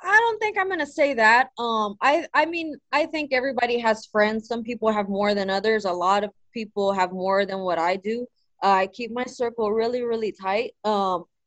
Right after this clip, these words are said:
no, I'm not gonna say that we're not still friends. It just, sometimes you gotta do what you gotta do, man. And I did what I had to do. It just, it is what it is. Like,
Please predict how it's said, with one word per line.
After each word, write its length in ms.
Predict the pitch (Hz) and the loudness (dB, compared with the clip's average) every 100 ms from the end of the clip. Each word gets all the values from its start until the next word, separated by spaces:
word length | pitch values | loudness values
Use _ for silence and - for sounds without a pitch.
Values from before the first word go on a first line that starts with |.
| _ _ _ - | _ _ _ -6
no, 300 | 285 370 381 | 2 4 4
I'm 100 | 381 | 4
not 140 | 403 | 2
gonna 180 | 381 392 | 0 -2
say 280 | - 359 349 | -2 -2 2
that 300 | 330 285 214 | 2 2 0
we're 220 | 226 294 | -2 -2
not 240 | 294 277 | -2 -6
still 280 | - 285 277 | -4 -2 0
friends. 260 | 269 277 277 | 0 0 0
It 140 | 254 | -4
just, 420 | 262 277 - - | -4 -6 -8 -10
sometimes 400 | 262 285 359 349 | -8 -4 -4 -4
you 60 | 302 | -4
gotta 180 | 311 294 | -4 -4
do 180 | 214 277 | -6 -6
what 200 | 311 294 | -6 -4
you 80 | |
gotta 180 | 294 311 | -4 -4
do, 260 | 247 302 359 | -6 -6 -4
man. 380 | 226 240 302 339 | -2 -2 -4 -6
And 380 | 220 220 196 185 _ _ _ _ - | -4 -2 -4 -8 _ _ _ _ -2
I 140 | 214 | -2
did 220 | 208 254 | 0 -2
what 120 | 262 | 0
I 60 | 262 | 0
had 240 | 262 254 | 0 -4
to 100 | 254 | -6
do. 280 | 220 277 311 | -8 -6 -4
It 180 | 202 202 - | -6 -8 -12
just, 220 | 226 - - | -12 -14 -10
it 120 | 233 | -4
is 160 | 254 | -4
what 140 | 254 240 | -2 -4
it 120 | 240 | -2
is. 220 | 285 226 | -4 -4
Like, 160 | 202 | -4